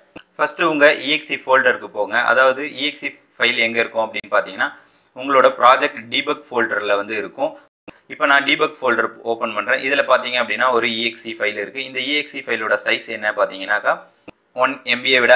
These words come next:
அதிகமா இருக்கு. But debug ஃபோல்டரோட இ எக்ஸ் இ நீங்க யூஸ் பண்ணீங்க அப்படின்னா, உங்களோட இ எக்ஸ் இ file வந்து ரொம்ப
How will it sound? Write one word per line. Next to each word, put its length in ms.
அதிகமா 380
இருக்கு. 200
But 120
debug 320
ஃபோல்டரோட 400
இ 100
எக்ஸ் 180
இ 80
நீங்க 160
யூஸ் 180
பண்ணீங்க 260
அப்படின்னா, 300
உங்களோட 300
இ 100
எக்ஸ் 180
இ 60
file 240
வந்து 180
ரொம்ப 160